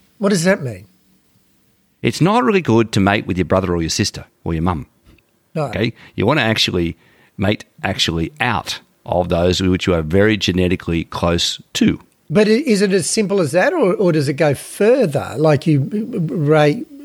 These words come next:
Speaker 1: you know, you should mate, try and mate with someone from a different ethnicity.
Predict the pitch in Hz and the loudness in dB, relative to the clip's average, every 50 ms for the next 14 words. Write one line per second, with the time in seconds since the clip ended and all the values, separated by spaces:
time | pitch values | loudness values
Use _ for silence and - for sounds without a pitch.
0 | 294 311 202 170 156 139 135 143 143 - - - 139 127 143 143 143 147 - _ | -6 -2 0 2 2 2 2 2 2 0 0 -2 0 0 2 2 0 0 -4 _
1 | - - - - - - - - - 190 180 160 151 156 160 160 147 131 - 160 | -20 -20 -20 -20 -20 -18 -6 0 2 2 2 2 2 2 2 2 0 0 2 2
2 | 156 143 135 156 147 139 123 147 143 - 156 143 143 135 - - 151 143 160 196 | 2 2 2 2 0 2 2 0 0 0 0 0 0 0 0 -2 -2 -2 0 -2
3 | 208 - - - - 127 - - - - | -4 -6 -8 -8 -8 -6 -8 -10 -12 -16